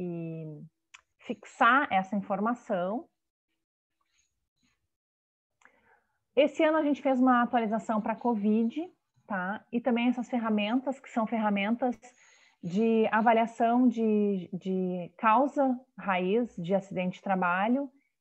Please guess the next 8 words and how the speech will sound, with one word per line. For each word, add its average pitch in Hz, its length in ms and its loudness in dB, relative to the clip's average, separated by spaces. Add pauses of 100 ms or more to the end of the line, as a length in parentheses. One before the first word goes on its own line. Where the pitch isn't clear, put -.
(160)
e 294 420 2
de 240 200 -2
prevenção 247 960 0
e 240 180 2
fatores 226 500 0
de 220 80 0
risco 196 460 -2
que 196 220 -4